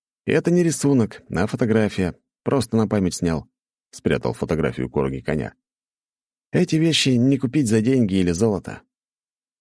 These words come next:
Укоризненно помотал головой и, подойдя к одной из стен, нажал на красную кнопку. Та самая стена с басовитым гулом отодвинулась в сторону, и нам явилась ещё одна комната, чуть поменьше размерами.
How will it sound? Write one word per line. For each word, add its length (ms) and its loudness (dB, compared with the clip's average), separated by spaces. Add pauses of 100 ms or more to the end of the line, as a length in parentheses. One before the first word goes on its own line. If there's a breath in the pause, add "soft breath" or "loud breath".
Укоризненно 640 0
помотал 440 -2
головой 560 -2 (220)
и, 160 0
подойдя 580 -2
к 60 -6
одной 280 -2
из 120 -8
стен, 340 0
нажал 340 -2
на 120 -2
красную 440 -4
кнопку. 460 -8 (880)
Та 180 0
самая 380 2
стена 440 0
с 80 -4
басовитым 640 -2
гулом 460 0
отодвинулась 880 -2
в 80 -18
сторону, 560 0 (460)
и 120 2
нам 300 0
явилась 540 2
ещё 340 -2
одна 240 0
комната, 600 -2 (600)
чуть 220 0
поменьше 420 0
размерами. 540 -4